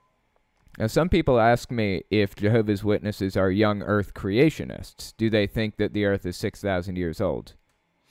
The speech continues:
And I think that the proper term for Jehovah's Witnesses is old earth creationists. So they believe that the earth is old. They believe that dinosaurs roamed the earth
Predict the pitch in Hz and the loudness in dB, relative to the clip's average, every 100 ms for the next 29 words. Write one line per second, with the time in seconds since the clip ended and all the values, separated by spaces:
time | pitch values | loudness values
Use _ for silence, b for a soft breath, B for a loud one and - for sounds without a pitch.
0 | b b _ _ _ _ _ _ _ _ | b b _ _ _ _ _ _ _ _
1 | _ _ - 120 123 131 196 226 160 123 | _ _ -4 -2 0 0 -4 0 0 2
2 | 123 117 104 - _ _ _ - - 170 | 2 2 0 -6 _ _ _ -8 -2 -2
3 | 196 160 113 - 151 151 107 82 85 113 | 0 -2 -4 -4 -2 -2 -2 -6 -10 -14
4 | - - - 120 110 104 95 85 - 113 | -18 -20 -6 -2 0 0 0 -2 -2 0
5 | 107 101 110 90 101 101 95 95 95 - | 0 -2 -2 -4 -4 -6 -6 -6 -8 -4
6 | 107 123 120 98 98 85 - - 92 78 | 4 4 4 2 -2 -2 -4 -4 -2 -2
7 | 69 - 60 50 - - - - - _ | -4 -8 -10 -14 -18 -20 -20 -20 -20 _
8 | - 117 107 110 101 107 110 135 139 120 | -2 0 2 2 2 0 2 4 2 2
9 | 127 - 117 107 107 104 - - - 110 | 0 2 2 4 4 2 -4 -18 -2 2
10 | 110 107 - 95 85 85 95 - - - | 4 2 0 0 0 -2 -6 -12 -10 -2
11 | 110 98 104 104 107 107 101 - 104 69 | -2 0 0 0 2 0 -2 -2 -2 0
12 | 104 101 107 107 117 107 104 78 78 101 | 0 0 -2 -4 -2 0 -2 -4 -4 -4
13 | 107 104 - 107 101 98 98 98 95 - | -4 -8 -8 -2 0 2 2 0 -4 -8
14 | - | -20